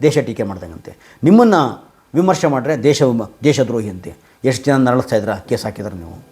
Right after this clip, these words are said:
ನಾಚಿಕೆ ಆಗಲ್ವ ನಿಮಗೆ? ನಾಚಿಕೆ ಆಗಲ್ವೇನ್ರಿ? ನೀವು ಯಾವುದು ದೇಶ, ಸೈನಿಕರು, ಪಾಕಿಸ್ತಾನ, ಆ, ಇಂಥದ್ದು, ಆ, ಸಾಬ್ರು ಮತ್ತೊಂದು ಕತೆ ಹೊಡ್ಕೊಂಡು ಚುನಾವಣೆ ಮಾಡ್ತೀರಾ?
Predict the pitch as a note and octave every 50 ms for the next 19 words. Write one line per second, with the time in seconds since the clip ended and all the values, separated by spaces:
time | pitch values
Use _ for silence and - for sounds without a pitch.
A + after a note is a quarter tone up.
0 | _ _ _ _ _ _ - F2 G2+ A2 G#2 - - G#2+ G2+ G2 F#2+ E2 D#2+ E2+
1 | E2 - - - - _ _ _ _ _ _ _ _ _ _ _ _ _ _ _
2 | _ - D3 D3+ D#3 E3+ D3+ C3+ B2+ A2+ A2 G#2 G2 A#2+ D3+ F3+ F#3 - - -
3 | - - D3 D#3 C3+ C3 C#3 D3+ F3 F#3+ F#3 F3+ F3 C3+ C#3+ D3+ D#3 - - C#3+
4 | C#3+ D#3 D3 - - C#3+ C#3 C#3 C#3 C#3 C3 C#3 D#3 D3+ D#3 C3 C3 B2+ - -
5 | - B2+ B2 C3 D3 D#3+ D#3 D#3 D#3 - - _ _ _ _ _ _ _ _ _
6 | _ - - A#2+ B2 B2 A#2 A#2 A2+ A2+ A2+ A2+ G#2+ C3 B2 A#2+ A#2+ A2 G#2 F#2+
7 | G2+ - - - _ - - - - _ _ _ _ - - - - - - -
8 | - - - - - - - D3 C#3 C3+ A#2+ C3 D3+ D#3 D3+ C3 A#2+ B2+ - -
9 | C#3 C3+ B2+ B2 - B2+ - B2 G#2+ C#3+ D3 C#3+ D3 - B2+ A#2 - B2+ B2+ B2
10 | B2 A#2 A2 G#2 G2+ F#2 - F#2+ G#2+ C3+ E3 G3+ - - -